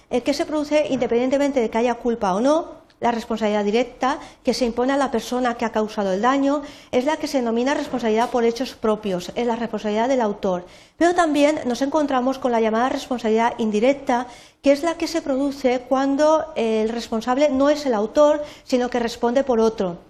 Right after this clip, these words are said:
Es la responsabilidad que se llama por hechos ajenos. El caso más, eh, claro lo tenemos cuando,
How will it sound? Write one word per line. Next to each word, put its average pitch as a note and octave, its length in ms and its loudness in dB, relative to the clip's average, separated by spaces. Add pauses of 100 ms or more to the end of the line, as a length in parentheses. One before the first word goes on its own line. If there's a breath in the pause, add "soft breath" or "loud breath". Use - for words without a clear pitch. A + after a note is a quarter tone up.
(160)
Es B3 140 0
la C4 80 2
responsabilidad A3+ 760 0
que B3 80 -6
se B3 120 -4
llama A3+ 240 0
por A3 140 2
hechos A3+ 280 -2
ajenos. G#3 520 -2 (280 loud breath)
El A#3 140 2
caso C#4 340 2
más, D4 400 0 (140)
eh, A3+ 260 -2
claro C#4+ 300 4
lo A#3 100 2
tenemos A#3+ 300 -2
cuando, B3 420 0